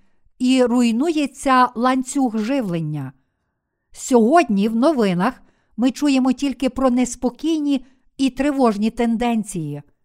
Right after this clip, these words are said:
Здається, що цей світ цілком безнадійний. Проте ті з нас, котрі вірять у Євангеліє води та духа, все ще можуть жити в радості,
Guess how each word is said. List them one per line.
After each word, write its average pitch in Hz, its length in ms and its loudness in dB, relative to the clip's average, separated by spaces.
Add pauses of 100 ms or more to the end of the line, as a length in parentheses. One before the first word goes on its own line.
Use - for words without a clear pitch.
(800)
Здається, 220 720 0
що 240 240 -2
цей 240 260 -2
світ 302 400 -6 (140)
цілком 277 560 0
безнадійний. 220 960 -2 (1000)
Проте 254 680 4
ті 294 200 -2
з 320 100 -8
нас, 214 380 -4
котрі 240 400 0
вірять 190 560 -2 (440)
у 240 300 4 (140)
Євангеліє 277 840 2
води 247 360 0
та 202 180 -2
духа, 196 540 -2 (480)
все - 280 0
ще 262 440 0
можуть 247 520 -2
жити 240 440 -2
в 285 60 -2
радості, 214 720 -2